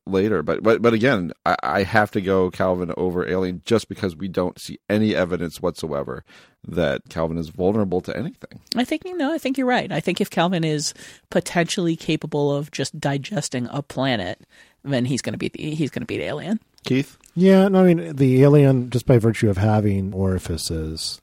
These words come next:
Speaker 3: is vulnerable to Calvin in a way that
Speaker 1: Mm-hmm.
Speaker 3: I'm not sure Calvin is vulnerable to just being, uh, chewed on by those, uh, terrifying teeth.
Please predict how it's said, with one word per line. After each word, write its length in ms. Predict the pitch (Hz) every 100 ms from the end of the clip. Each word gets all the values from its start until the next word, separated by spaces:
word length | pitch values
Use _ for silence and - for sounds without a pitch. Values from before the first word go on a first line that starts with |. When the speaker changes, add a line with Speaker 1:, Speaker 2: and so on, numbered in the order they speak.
| -
Speaker 3:
is 160 | 95
vulnerable 400 | - 90 85 80
to 80 | 82
Calvin 400 | - 90 85 85
in 80 | 85
a 60 |
way 160 | 85 85
that 60 | 87
Speaker 1:
Mm-hmm. 100 | 85
Speaker 3:
I'm 120 | 87
not 220 | 90 -
sure 160 | - 95
Calvin 380 | - 101 101
is 80 | 104
vulnerable 340 | 110 104 110 110
to 80 | 117
just 180 | 123 -
being, 260 | 131 131
uh, 260 | 131 127 135
chewed 240 | - 156
on 240 | 131 92 92
by 200 | 95 98
those, 280 | 107 101 117
uh, 260 | 110 107 104
terrifying 500 | - 127 123 131 127
teeth. 380 | 120 147 104 -